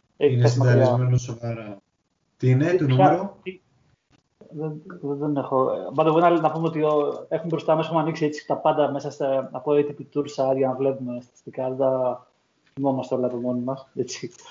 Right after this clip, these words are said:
Speaker 1: Αλλά
Speaker 2: Δεν
Speaker 1: αυτός έχει
Speaker 2: φανέρωνε
Speaker 1: φτάσει
Speaker 2: στα μυστικά μας, Δεσότα.
Speaker 1: Πού, είχε, σε ποιο, στο προηγούμενο τουρνουά που είχε, είχε φτάσει ψηλό βαθιά, νομίζω,
Speaker 2: Τα
Speaker 1: ε, ο
Speaker 2: θυμάμαι, ρε
Speaker 1: Σονέγκο,
Speaker 2: γάμο,
Speaker 1: ε.
Speaker 2: τώρα, ε, τρομάζω. Ε, όντως το είκοσι οκτώ είναι.
Speaker 1: Είκοσι οκτώ, κάτσε, ο Σονέγκο είναι είκοσι έξι χρονών, έτσι, δεν είναι και,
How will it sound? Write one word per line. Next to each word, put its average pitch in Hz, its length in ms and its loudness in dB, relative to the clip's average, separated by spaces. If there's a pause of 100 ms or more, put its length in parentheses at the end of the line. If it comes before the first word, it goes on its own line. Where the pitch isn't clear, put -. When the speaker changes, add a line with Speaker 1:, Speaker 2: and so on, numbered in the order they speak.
(420)
Speaker 1:
Αλλά 175 220 4
Speaker 2:
Δεν - 80 4
Speaker 1:
αυτός 123 200 6
έχει 143 80 8
Speaker 2:
φανέρωνε 131 300 6
Speaker 1:
φτάσει 120 160 0
Speaker 2:
στα 123 180 -4
μυστικά 123 440 0
μας, 117 140 -4
Δεσότα. 113 440 -6 (1200)
Speaker 1:
Πού, 208 100 2 (420)
είχε, 185 380 -6
σε - 120 -10
ποιο, 220 300 0
στο - 160 -6
προηγούμενο 180 300 -2
τουρνουά 202 260 0
που 220 80 -6
είχε, 240 160 -2
είχε - 140 -4
φτάσει - 280 0
ψηλό 208 280 2
βαθιά, 185 300 2
νομίζω, 131 420 -4 (240)
Speaker 2:
Τα 120 60 -4
Speaker 1:
ε, 120 120 -6
ο 117 40 -6
Speaker 2:
θυμάμαι, 117 280 -4
ρε 156 60 -4
Speaker 1:
Σονέγκο, 117 260 -2
Speaker 2:
γάμο, 120 260 -4
Speaker 1:
ε. 131 80 -4
Speaker 2:
τώρα, 127 160 -4
ε, 160 60 -4
τρομάζω. 165 540 -8 (220)
Ε, 139 100 -12
όντως 170 340 -6
το 180 80 -2
είκοσι 156 280 -4
οκτώ 170 380 -4
είναι. 101 440 -6 (480)
Speaker 1:
Είκοσι 147 360 -4
οκτώ, 190 640 2
κάτσε, 247 280 4
ο 156 120 2
Σονέγκο 175 240 -2
είναι 196 80 2
είκοσι 196 160 -4
έξι 196 120 -2
χρονών, 196 320 2
έτσι, 127 200 -4
δεν 147 100 -2
είναι 143 160 -2
και, 127 80 0